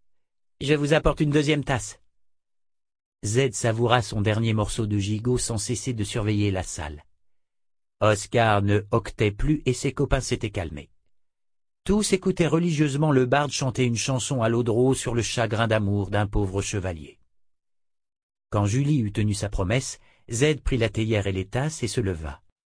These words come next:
À mi-chemin de la table du cocher, il se souvint du chapeau et jura entre ses dents. Ayant récupéré l'atroce couvre-chef, il ramassa aussi la canne et avança, frôlant délibérément Oscar.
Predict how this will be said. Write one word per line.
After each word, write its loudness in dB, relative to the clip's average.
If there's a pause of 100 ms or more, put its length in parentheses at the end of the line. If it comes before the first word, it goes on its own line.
(300)
À 2
mi-chemin 0
de 0
la 4
table 0
du -4
cocher, -2
il -2
se -2
souvint 2
du -2
chapeau 0
et 4
jura 2
entre -2
ses -4
dents. -4 (920)
Ayant 2
récupéré 2
l'atroce 0
couvre-chef, -2 (400)
il 0
ramassa 2
aussi -2
la 2
canne 0
et 0
avança, -2
frôlant 0
délibérément 2
Oscar. -6